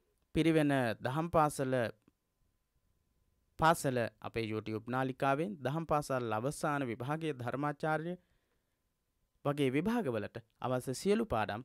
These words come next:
අපේ නාලිකාවෙන් නරඹන්නට පුළුවන්, ඉගෙන ගන්නට පුළුවන්කම තියෙනවා. අපි මේ සාකච්ඡා කරන්නේ බෞද්ධ සංස්කෘතිය පොතට අදාළ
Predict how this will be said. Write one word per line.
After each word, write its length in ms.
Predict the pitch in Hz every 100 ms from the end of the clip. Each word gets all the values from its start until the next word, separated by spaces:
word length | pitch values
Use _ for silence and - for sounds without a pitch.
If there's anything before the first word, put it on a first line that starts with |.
| _ -
අපේ 240 | - 120
නාලිකාවෙන් 600 | 110 110 107 110 104 110
නරඹන්නට 520 | 131 165 175 175 160
පුළුවන්, 360 | 160 147 147 180 _ _ _ -
ඉගෙන 260 | 123 156 170 139
ගන්නට 360 | 110 107 107 160 _ _ _ -
පුළුවන්කම 460 | 110 104 101 104
තියෙනවා. 380 | 120 190 180 113
අපි 140 | 117 185
මේ 140 | 185
සාකච්ඡා 480 | - 131 113 - 107
කරන්නේ 300 | 110 107 113
බෞද්ධ 340 | 123 165 180 190
සංස්කෘතිය 800 | - 160 196 - - 160 120 107 - _ _ _ _ _ _ _ _ _
පොතට 240 | 127 113 98
අදාළ 380 | 101 107 120